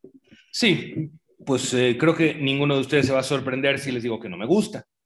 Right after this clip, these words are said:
Ahora, tampoco me asusta demasiado. Esa es información que ya tiene el gobierno. Claro, es un pedazo adicional de información el confirmar que determinada línea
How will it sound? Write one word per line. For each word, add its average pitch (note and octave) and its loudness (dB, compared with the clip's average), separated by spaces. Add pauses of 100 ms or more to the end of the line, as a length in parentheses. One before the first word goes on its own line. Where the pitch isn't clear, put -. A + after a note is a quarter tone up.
(180)
Ahora, F#3 2 (160)
tampoco A#3 0
me G3+ 2
asusta E3+ -4
demasiado. D#3+ -4 (400)
Esa G#3 0
es G#3 -2
información C#3 -4
que B2 -4
ya D#3 0
tiene D3+ -4
el C3 -4
gobierno. E3 0 (320)
Claro, F#3 0 (180)
es E3+ -6
un A3 -2
pedazo F3+ 0
adicional D3+ -2
de F3 -2
información C3+ -6
el B2 -4
confirmar C#3 0 (640)
que B2+ 2
determinada D3+ 0
línea D#3+ 0